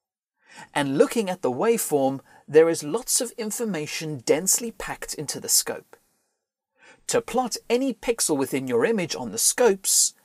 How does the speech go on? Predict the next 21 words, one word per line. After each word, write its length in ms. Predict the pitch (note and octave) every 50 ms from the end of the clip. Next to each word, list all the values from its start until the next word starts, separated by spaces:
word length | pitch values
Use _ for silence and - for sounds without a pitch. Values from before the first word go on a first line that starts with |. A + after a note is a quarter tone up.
| _ - - _ -
click 340 | - - A3+ - - - -
the 100 | B3 -
color 240 | - - B2 C3 D3+
sample 480 | - - - F#3 F#3+ F#3+ F#3+ - D3
button. 400 | A#2+ A#2+ A#2 - - - - - _ _ _ _ _ _ _ _ _ _ _ _ _ _ _ _ _ _ - - _
Using 440 | - C3 D3+ D3+ C3 - C#3 C#3 C3
the 80 | - -
plot 320 | - - C#3+ A2+ - - -
cursor, 600 | - A#3+ C4 B3+ A#3 - - - C#3+ C#3 C#3 - _ _ _ _ _
you 160 | - G#3+ C4
can 200 | A#3+ - - A3+
click 420 | - - - - B3+ C#4 - - _
and 240 | - C4+ C#4 A#3 D#3
drag 380 | - D3 C#3+ D#3 D#3+ D#3 - -
over 220 | - C3 A#2+ A2+ C#3
your 220 | C#3 C#3+ D3+ C#3+
image. 520 | - B2 G#2+ - - - - - - - _ _ _ _ _ _ _ _ _ _ _ _ _ _ _ _ - - - _ D3
The 100 | C3+ A2+
pixels 500 | - - F3+ F3+ - - D3+ C3 A2 C3+
you 60 | B2
drag 340 | A2+ - A#2 A2 A2+ -